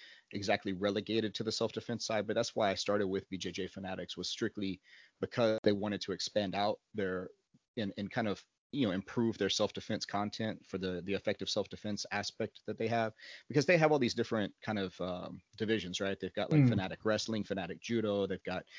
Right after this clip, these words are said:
Speaker 1: you know, all these different subcategories
Speaker 2: Yeah,
Speaker 1: that
Speaker 2: they
Speaker 1: they
Speaker 2: got
Speaker 1: do.
Speaker 2: the strength and conditioning ones and all that as well.
Speaker 1: Yeah, exactly. And it's, so that, which is really cool, but their, their self-defense, they, they've got some good people on there. They've also got some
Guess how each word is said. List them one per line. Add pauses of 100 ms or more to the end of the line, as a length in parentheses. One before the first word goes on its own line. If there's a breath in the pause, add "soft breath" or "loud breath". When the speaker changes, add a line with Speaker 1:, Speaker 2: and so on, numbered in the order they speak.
(260 soft breath)
Speaker 1:
you
know,
all
these
different
subcategories
Speaker 2:
Yeah,
Speaker 1:
that
Speaker 2:
they
Speaker 1:
they
Speaker 2:
got
Speaker 1:
do.
Speaker 2:
the
strength
and
conditioning
ones
and
all
that
as
well.
Speaker 1:
Yeah,
exactly.
And
it's,
so
that,
which
is
really
cool,
but
their, (300)
their
self-defense,
they, (220)
they've
got
some
good
people
on
there.
They've
also
got
some